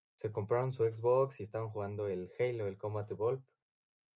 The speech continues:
y yo los veía jugar y decía así como de, "Guau, ¿no? Este, este juego se ve muy padre". Y me acuerdo que uno de mis primos me dijo, "No, pues, te presto el control para que, para que juegues". Y, pues, yo no sabía nada, ¿no? Me di-, me acuerdo que me disparaba al pie porque, pues, yo pensaba que era un enemigo, ¿no?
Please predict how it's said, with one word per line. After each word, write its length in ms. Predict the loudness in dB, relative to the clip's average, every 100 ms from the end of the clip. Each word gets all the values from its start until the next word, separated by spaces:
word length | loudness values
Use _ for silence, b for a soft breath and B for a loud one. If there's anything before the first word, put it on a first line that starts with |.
| _
y 480 | -12 -10 -10 -10 -8
yo 120 | -4
los 160 | -4 -2
veía 220 | -2 -2
jugar 380 | -4 -2 -2 0
y 60 | -2
decía 280 | -4 -6 -10
así 100 | -10
como 200 | -8 -6
de, 80 | -2
"Guau, 300 | 0 0 0
¿no? 160 | -2
Este, 460 | -6 -6 -6 -6 -6
este 120 | -10
juego 240 | -6 -4 -2
se 60 |
ve 40 | -4
muy 160 | -6 -6
padre". 440 | -2 0 0 -4 -8 B _ _ -6
Y 60 |
me 80 | -4
acuerdo 240 | 2 0
que 640 | 4 4 4 2 0 -2 -6 -8
uno 200 | -4 -4
de 60 |
mis 140 | -4 -4
primos 240 | -4 -4
me 80 | -4
dijo, 160 | -4
"No, 180 | -2 -2
pues, 100 | -2
te 60 | -6
presto 300 | -2 -2 -2
el 80 | -2
control 500 | -2 -2 0 0 0
para 240 | -2 -4 -6
que, 300 | -8 -8 -6
para 180 | -6 -6
que 120 | -8
juegues". 460 | 0 2 2 -2 -6 b _ _ -14
Y, 80 |
pues, 160 | -12 -8
yo 140 | -4 -4
no 160 | -4
sabía 280 | -2 0 0
nada, 220 | 0 -2
¿no? 140 | -2 -2
Me 140 | -4
di-, 100 | -4
me 100 | -6
acuerdo 220 | -2 -2
que 60 | -2
me 120 | -4
disparaba 560 | -6 -6 -2 0 2 2
al 120 | -2
pie 280 | 0 0 0
porque, 240 | -6 -12
pues, 120 | -6
yo 100 | -4
pensaba 360 | -4 -4 -4 -2
que 80 | -2
era 100 | -2
un 120 | -4
enemigo, 520 | -8 -8 -6 -4 -6
¿no? 220 | -6 -10